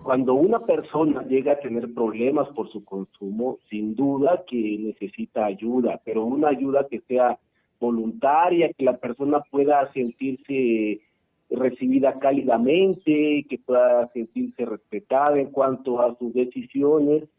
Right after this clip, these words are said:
y, por supuesto, apoyada con atención profesional y un acompañamiento cercano, porque eso es lo que requieren las personas que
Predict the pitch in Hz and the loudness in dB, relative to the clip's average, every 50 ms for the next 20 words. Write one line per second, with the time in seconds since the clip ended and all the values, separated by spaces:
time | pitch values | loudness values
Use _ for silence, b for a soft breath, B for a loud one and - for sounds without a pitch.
0 | _ _ _ _ _ - 113 113 117 117 - _ _ _ _ _ _ _ _ - | _ _ _ _ _ -8 -6 -6 -6 -6 -8 _ _ _ _ _ _ _ _ -4
1 | 110 110 - - 101 95 - 135 151 175 170 - - 117 104 104 104 - - 107 | -4 -4 -4 -6 -12 -8 -2 0 0 0 0 -2 -2 0 2 0 0 -2 -2 -4
2 | 113 117 120 135 135 143 147 151 156 - - - 123 127 117 113 113 - 113 110 | -2 0 2 2 2 4 4 4 2 0 0 -2 -6 -4 -4 -4 -4 -4 -6 -6
3 | 107 _ - 127 120 120 - 131 123 123 120 113 - - 117 113 120 123 127 131 | -6 _ -2 -2 -2 0 -2 -4 -2 -2 -4 -6 -6 -6 -4 -2 -2 0 0 2
4 | 131 139 143 143 - _ _ _ _ _ _ _ - 110 107 107 107 104 101 101 | 2 2 0 -2 -8 _ _ _ _ _ _ _ -12 -10 -8 -8 -8 -8 -10 -8
5 | 101 98 95 95 104 120 127 131 127 127 - 127 117 113 - 107 107 107 101 98 | -8 -10 -10 -8 -6 -4 -2 -2 -2 -2 -2 -2 -2 -2 -2 -4 -4 -4 -6 -6
6 | 101 107 117 120 127 123 - - 113 - - 101 98 - - - 135 151 156 156 | -4 -2 -2 0 -2 -2 -6 -10 -16 -16 -14 -16 -16 -12 -6 -2 0 0 0 0
7 | 143 127 - - 101 101 101 - 110 110 113 - 139 127 127 123 117 - - 110 | -2 -4 -4 -6 -12 -14 -12 -8 -8 -8 -8 -6 -8 -4 -4 -4 -4 -4 -4 -6
8 | 107 107 101 98 104 104 _ - - 135 139 131 131 131 123 117 117 _ - 113 | -6 -6 -6 -8 -10 -12 _ -6 -2 0 2 2 2 2 2 0 -2 _ -6 -6
9 | 110 104 - 117 120 117 117 120 127 123 _ _ - 117 107 101 98 | -6 -6 -6 -4 -2 -2 -2 -2 -4 -6 _ _ -6 -6 -6 -6 -8